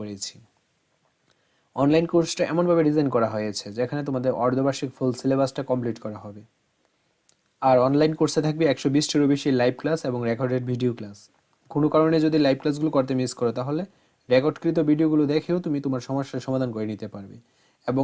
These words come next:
থাকবে তিনশোটিরও বেশি সৃজনশীল প্রশ্ন এবং এমসিকিউ এবং অধ্যায়ভিত্তিক সৃজনশীল এবং এমসিকিউ প্রশ্ন থাকবে, স্কোরিং সিস্টেম এবং প্রতি সপ্তাহে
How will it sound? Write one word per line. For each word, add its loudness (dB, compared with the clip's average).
থাকবে -2
তিনশোটিরও -2
বেশি -4
সৃজনশীল 0
প্রশ্ন -6
এবং 0
এমসিকিউ 2
এবং 0
অধ্যায়ভিত্তিক 0
সৃজনশীল -2
এবং -2
এমসিকিউ -4
প্রশ্ন -10
থাকবে, -6
স্কোরিং -4
সিস্টেম -4
এবং -4
প্রতি -10
সপ্তাহে -4